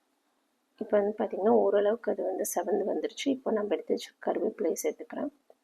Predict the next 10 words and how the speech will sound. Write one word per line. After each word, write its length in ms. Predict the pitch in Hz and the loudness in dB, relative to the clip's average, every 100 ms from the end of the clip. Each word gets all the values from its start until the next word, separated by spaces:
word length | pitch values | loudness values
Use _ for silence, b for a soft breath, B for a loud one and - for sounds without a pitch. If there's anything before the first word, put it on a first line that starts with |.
| _ _ _ _ _ _ _ _ _ _ _ b b b b _ _ _ _ b 1077 b b _ _ _ _ _ _ _ _ _ _ _ _ - _ 214 | _ _ _ _ _ _ _ _ _ _ _ b b b b _ _ _ _ b -20 b b _ _ _ _ _ _ _ _ _ _ _ _ -20 _ -2
பாருங்க 280 | 190 185 214 | 0 2 2
நல்லா 200 | 190 202 - | 2 -2 2
பொரியிற 340 | 196 190 220 208 - | 6 8 8 6 0
சவுண்ட், 280 | 190 185 185 | -2 0 0
நெய்ல 240 | 185 202 202 - | 0 0 -4 0
கருவேப்பிலை 460 | 185 185 202 - 180 180 | 2 2 2 0 -2 -2
நல்லா 200 | 170 185 - | 0 -2 2
பொரியிற 320 | 185 190 190 180 | 4 6 4 0
சவுண்ட் 300 | - 170 180 170 | -2 -4 -4 -8
கேக்குதுல்ல? 420 | - 156 156 | -4 -2 -2